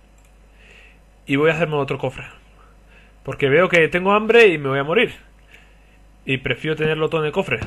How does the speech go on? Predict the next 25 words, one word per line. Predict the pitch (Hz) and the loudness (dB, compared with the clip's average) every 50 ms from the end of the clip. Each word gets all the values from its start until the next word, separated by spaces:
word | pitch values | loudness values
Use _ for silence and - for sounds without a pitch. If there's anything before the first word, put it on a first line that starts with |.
| - | -4
A | 127 127 | 0 2
ver. | 127 120 - - - - - - - - _ - - _ _ - - - - - _ | 2 2 2 -2 -8 -16 -20 -20 -20 -20 _ -20 -20 _ _ -20 -20 -20 -20 -20 _
Vamos | - 131 131 | -14 -10 -8
a | 143 | -6
meter | 135 139 135 143 135 135 | -6 -4 -4 -4 -4 -2
todo. | 139 160 170 185 196 208 - - - | -2 -2 0 0 -2 -2 -6 -8 -10
No, | 135 120 110 | -10 -8 -8
esto | 117 - - 117 | -8 -8 -8 -10
no. | 113 110 - - - - - _ - _ _ _ _ _ _ _ _ _ _ _ _ _ _ _ - _ _ - _ _ | -10 -12 -14 -20 -20 -20 -20 _ -20 _ _ _ _ _ _ _ _ _ _ _ _ _ _ _ -20 _ _ -20 _ _
Todo, | - 131 131 131 127 127 123 | -6 -4 -2 -2 -2 -2 -2
todo, | 127 135 127 123 123 123 | -2 -4 -4 -2 -4 -6
todo, | 123 135 127 123 120 117 | -4 -4 -4 -4 -4 -4
todo. | - 131 123 120 120 127 131 139 135 117 - | -4 -4 -4 -4 -6 -8 -10 -14 -18 -18 -18
Ah, | - - - | -18 -20 -12
todo | - 147 127 | -10 -10 -8
para | 127 120 120 | -8 -10 -10
adentro. | 120 123 131 - - - - - - - - - _ _ _ _ _ _ _ _ _ _ _ _ _ - - _ _ - - _ - _ _ _ _ _ _ - | -12 -14 -16 -16 -16 -18 -20 -20 -20 -20 -20 -20 _ _ _ _ _ _ _ _ _ _ _ _ _ -20 -20 _ _ -20 -20 _ -20 _ _ _ _ _ _ -20
Así, | - - - 131 139 143 | -20 -14 -8 -6 -4 -4
así, | 135 127 - - 139 139 | -4 -4 -6 -6 -4 -4
así. | 131 123 127 147 160 185 202 208 202 214 208 196 - - - _ _ - - _ - | -4 -4 -4 -4 -2 -2 0 0 0 -2 -4 -6 -12 -20 -20 _ _ -20 -20 _ -20
Así, | 139 - 156 143 | -14 -6 -4 -4
así. | 123 120 127 107 - | -4 -4 -6 -10 -12
No, | - - - | -14 -16 -18
esto | 120 - - | -16 -14 -14
no. | 113 120 | -16 -16